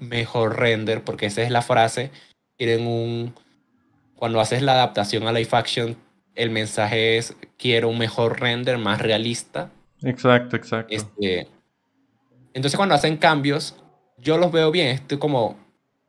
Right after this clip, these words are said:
Speaker 1: están experimentando, al menos están experimentando con la historia.
Speaker 2: Sí.
Speaker 1: Y el he-, y ese hecho ya respeta un poco más el,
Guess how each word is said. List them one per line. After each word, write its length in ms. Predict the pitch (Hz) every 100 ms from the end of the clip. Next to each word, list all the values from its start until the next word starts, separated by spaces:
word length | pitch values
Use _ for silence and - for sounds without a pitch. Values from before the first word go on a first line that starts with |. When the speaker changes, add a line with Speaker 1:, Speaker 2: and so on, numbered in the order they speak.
| _ _ -
Speaker 1:
están 300 | 147 151 156
experimentando, 680 | 156 180 156 143 143 127
al 80 | 113
menos 200 | 135 180
están 180 | 175 143
experimentando 640 | 143 160 151 127 113 113 117
con 100 | 120
la 40 |
historia. 400 | 110 120 104 101 - _ _
Speaker 2:
Sí. 160 | - 123
Speaker 1:
Y 100 | 110
el 120 | 117 123
he-, 180 | 123 -
y 140 | 131
ese 260 | 120 143 135
hecho 200 | - 139
ya 160 | 135 127
respeta 320 | 135 135 131
un 80 | 127
poco 220 | - 131
más 440 | 135 123 135 - _ _ _ _ _ -
el, 180 | 120